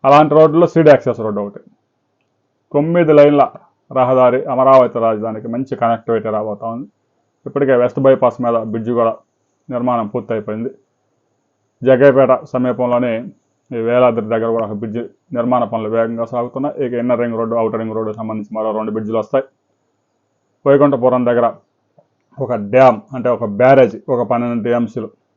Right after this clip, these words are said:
నిల్వ చేయాలనుకుంటున్నారు. అక్కడ కూడా ఒక బ్రిడ్జి వస్తుంది, బ్యారేజ్ కమ్ బ్రిడ్జ్. వీటితో పాటు ఒక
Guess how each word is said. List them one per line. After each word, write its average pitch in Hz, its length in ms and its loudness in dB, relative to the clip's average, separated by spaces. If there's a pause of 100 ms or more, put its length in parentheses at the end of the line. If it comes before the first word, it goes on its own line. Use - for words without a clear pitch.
(140)
నిల్వ 123 240 0
చేయాలనుకుంటున్నారు. 113 600 -4
అక్కడ 143 300 0
కూడా 131 200 2 (240)
ఒక 117 140 -6 (180)
బ్రిడ్జి 120 240 -2
వస్తుంది, 113 400 -2 (420)
బ్యారేజ్ 120 440 0
కమ్ 107 160 -6
బ్రిడ్జ్. 110 240 -6 (840)
వీటితో 156 240 0
పాటు 160 220 6
ఒక 139 180 4